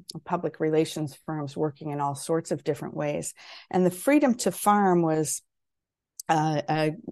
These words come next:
a group in Europe that purported to be farmers that were against any sort of regulation for glyphosate.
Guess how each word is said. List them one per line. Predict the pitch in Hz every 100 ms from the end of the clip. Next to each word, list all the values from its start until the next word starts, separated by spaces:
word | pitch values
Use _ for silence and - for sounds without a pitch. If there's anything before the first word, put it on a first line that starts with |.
| -
a |
group | 170 180 185
in | 190 175
Europe | 170 160 175 -
that | 165 151 -
purported | - 170 - 170 165 -
to | 175
be | - 160
farmers | 156 - 170 156 147 151 165
that | - 151
were | 151 151 151 151 - - -
against | 170 165 165 165 - - -
any | 165 160 160
sort | - 165
of | 156 160
regulation | 156 156 156 151 - 156
for | -
glyphosate. | 139 160 165 165 147 143 135 139